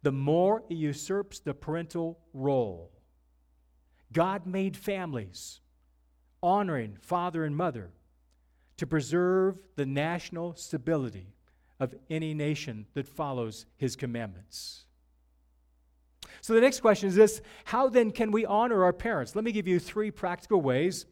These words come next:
that we can honor our parents. First, by obeying and respecting them. Paul says in Ephesians chapter one, verse six,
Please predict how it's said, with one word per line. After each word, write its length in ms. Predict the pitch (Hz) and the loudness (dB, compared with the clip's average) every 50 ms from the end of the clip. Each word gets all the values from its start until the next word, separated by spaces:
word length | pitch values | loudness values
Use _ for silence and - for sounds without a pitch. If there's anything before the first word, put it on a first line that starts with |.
| _ _ _ _ _ _ _ _ _ _ _ _ - - 143 | _ _ _ _ _ _ _ _ _ _ _ _ -20 -8 -2
that 80 | 156 | 0
we 100 | 175 185 | 2 2
can 140 | 185 196 165 | 4 4 2
honor 220 | 160 165 170 175 170 | 2 2 2 2 2
our 100 | 156 147 | 2 2
parents. 480 | - 147 143 143 156 185 196 190 - - - - - - | 0 -2 -4 -2 -4 -4 -6 -10 -12 -16 -20 -20 -6 -2
First, 260 | - 240 247 - - | 0 0 0 0 2
by 220 | - 185 185 185 | 4 4 4 4
obeying 580 | 175 180 175 170 131 175 175 185 190 196 196 185 | 4 4 2 2 2 0 -2 -2 -2 -2 -4 -4
and 80 | 170 | -2
respecting 680 | 160 165 160 160 - - - 190 196 190 - 165 139 127 | -2 -2 -2 -4 -6 -6 -6 -6 -6 -6 -4 -4 -4 -2
them. 240 | 113 117 104 90 85 82 - _ _ _ _ _ _ _ _ _ _ _ _ _ _ _ _ _ _ _ _ _ _ _ _ _ _ | -2 -4 -4 -6 -10 -16 -20 _ _ _ _ _ _ _ _ _ _ _ _ _ _ _ _ _ _ _ _ _ _ _ _ _ _
Paul 240 | - 180 180 190 180 | 2 4 4 4 4
says 220 | 185 180 170 143 | 2 2 0 0
in 80 | 143 151 | 0 -2
Ephesians 400 | 143 - 185 180 139 151 147 - | -2 -2 -4 -4 -4 -6 -6 -4
chapter 260 | - 165 165 - 160 | -2 -2 -2 -2 -2
one, 180 | 160 165 156 | -2 -2 0
verse 220 | 131 143 139 135 - | 0 -2 -2 -2 -2
six, 340 | - 202 180 - - - | -2 -4 -4 -4 -6 -10